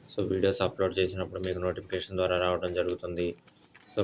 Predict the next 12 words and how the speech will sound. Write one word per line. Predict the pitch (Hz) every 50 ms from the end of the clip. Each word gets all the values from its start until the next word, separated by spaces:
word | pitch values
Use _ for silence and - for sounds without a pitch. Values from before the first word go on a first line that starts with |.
| 95
మీ | 92
సపోర్ట్ | 92 - 87 85 - 95 - 90
ఎప్పుడూ | 90 - 92 95 92 -
ఛానల్ | 90 90 92 92 92 92
మీద | 92 85 87 87
ఎలానే | 90 90 92 92
ఉండాలని | 87 87 87 87 90 90 90 90 87 87
మనస్ఫూర్తిగా | 87 87 - - - 87 - - 98 95 - -
కోరుకుంటున్నామండి. | 95 87 - - 92 90 90 92 92 92 92 98 127 135 -
ఛానల్ | 98 92 90 90 -
సబ్స్క్రైబ్ | 92 87 - - - 95 92 - -
చేసుకున్నటువంటి | 92 90 - - 95 90 82 87 87 87 82 90 92